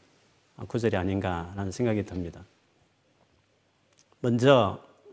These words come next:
두 번째 말씀부터 한번 우리가 생각을 좀 해보죠.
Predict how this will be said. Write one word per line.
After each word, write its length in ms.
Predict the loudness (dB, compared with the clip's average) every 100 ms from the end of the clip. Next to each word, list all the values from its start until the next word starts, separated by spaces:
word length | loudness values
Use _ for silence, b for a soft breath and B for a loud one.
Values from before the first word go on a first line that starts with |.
| -20 _ _ _ -18 0
두 100 | 6
번째 300 | 8 8 8
말씀부터 580 | 6 4 0 0 -4 -6
한번 500 | -4 -4 -6 -8 -10 -14
우리가 140 | -16
생각을 380 | -2 2 2 0
좀 240 | -2 -6 -6
해보죠. 440 | -4 -4 -2 -6